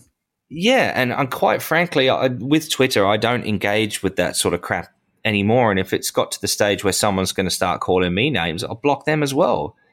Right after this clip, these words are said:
And it's absolutely Taj's and T J's and anyone on Twitter. If you're on Twitter, it's absolutely your right to decide who you do and don't block. And if you don't agree with a decision that someone has made to block someone else,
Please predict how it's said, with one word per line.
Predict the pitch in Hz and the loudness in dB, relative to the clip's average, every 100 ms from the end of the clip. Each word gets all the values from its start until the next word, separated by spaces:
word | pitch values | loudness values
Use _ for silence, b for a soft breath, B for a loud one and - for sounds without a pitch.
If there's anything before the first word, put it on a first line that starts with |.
| _ - | _ -4
And | 117 | -2
it's | 117 - | -2 -4
absolutely | 135 - - 131 123 107 117 | -6 -4 -4 0 0 0 -2
Taj's | - 98 104 98 95 - - - _ _ _ _ _ _ - | 0 2 2 2 -2 -2 -4 -6 _ _ _ _ _ _ -2
and | 139 165 | -2 0
T | 107 | 0
J's | 87 98 117 | 2 0 0
and | 113 | 0
anyone | 156 190 131 95 | 0 2 2 2
on | 87 | 0
Twitter. | - 87 98 101 156 b b _ | -2 -2 2 0 0 b b _
If | 110 - | -4 2
you're | 143 113 | 2 2
on | 104 | 0
Twitter, | - 87 131 | 0 2 2
it's | 120 | 2
absolutely | 143 - 135 139 127 | 0 0 2 2 4
your | 117 143 156 | 4 4 4
right | 98 113 - 95 - | 2 2 0 -2 -6
to | - | -4
decide | 113 - 101 104 | 0 0 0 0
who | 127 | 0
you | 127 123 | 2 2
do | 113 113 | 4 4
and | 120 113 | 4 4
don't | 90 101 - | 2 0 0
block. | 135 170 - - - B - | 2 2 0 -6 -20 B -4
And | - | -2
if | 123 | 0
you | |
don't | - 143 120 | 0 0 -2
agree | 101 127 160 | 0 2 4
with | 110 101 101 _ _ _ _ _ _ | 4 2 0 _ _ _ _ _ _
a | 120 | -4
decision | 113 - 123 117 | 0 2 2 2
that | 107 | 2
someone | - 117 107 | 0 0 0
has | 101 | 0
made | 113 120 107 | 0 0 -2
to | 104 | -2
block | 113 - | -2 -2
someone | - 113 104 | 0 0 2
else, | 135 80 98 - - | 2 2 0 0 -2